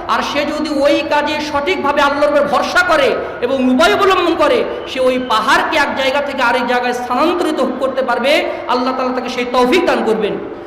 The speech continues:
সুতরাং মনোবল যত শক্তিশালী হবে, ইবাদতের উদ্দীপনা ততই বৃদ্ধি পাবে ইনশাআল্লাহ। শয়তানের বিরুদ্ধে সংগ্রাম চালিয়ে যাওয়া।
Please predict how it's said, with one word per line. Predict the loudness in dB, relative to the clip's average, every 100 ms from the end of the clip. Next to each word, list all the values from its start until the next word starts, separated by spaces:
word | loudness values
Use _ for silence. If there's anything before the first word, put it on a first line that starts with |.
| -16 -10
সুতরাং | -4 0 2
মনোবল | 4 4 4 2 2 2 4 4
যত | 4 2
শক্তিশালী | 0 0 -2 -2 -2
হবে, | 0 0 -2 -2 -8 -8
ইবাদতের | -2 2 2 0 -2 -2
উদ্দীপনা | -2 -4 -2 -2 -2
ততই | -4 -6 -6
বৃদ্ধি | -6 -6 -4
পাবে | -4 -4
ইনশাআল্লাহ। | -6 -8 -6 -4 -4 -4 -4 -4 -6 -8 -10 -14 -18 -20 -20 -20 -20 -16
শয়তানের | -6 -2 0 0 0 -2
বিরুদ্ধে | -2 -4 -4
সংগ্রাম | -4 -4 -4 -2 0 -2
চালিয়ে | -2 -2 -2
যাওয়া। | -2 -4